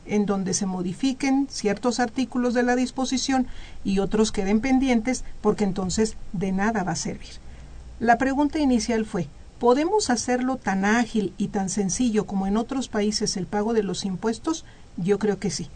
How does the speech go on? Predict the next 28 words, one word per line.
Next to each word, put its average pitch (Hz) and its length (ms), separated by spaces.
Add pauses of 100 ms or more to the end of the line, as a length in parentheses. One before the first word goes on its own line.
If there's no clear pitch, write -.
(360)
Y 240 100
tendríamos 269 580
que 254 120
retomar 233 480 (300)
de 220 160
la 208 140
presunción 226 680
de 254 80
inocencia, 247 720 (280)
es 220 160
decir, 240 380 (380)
el 220 160
contribuyente 233 880 (400)
partimos 285 640
de 214 120
que 202 160
va 240 240
a 254 60
pagar, 226 420
de 240 180
que 208 140
va 226 140
a 254 40
contribuir 214 640
lo 254 140
que 208 120
le 185 120
corresponde. 190 600